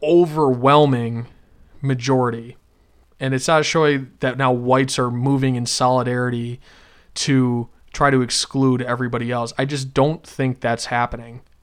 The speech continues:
And I think anybody that's trying to spread that message today, that now you should wake up in America and,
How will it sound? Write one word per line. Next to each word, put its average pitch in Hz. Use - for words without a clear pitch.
And 131
I 123
think 127
anybody 160
that's 131
trying 127
to 117
spread 127
that 120
message 117
today, 117
that 127
now 127
you 123
should 120
wake 127
up 127
in 123
America 120
and, 117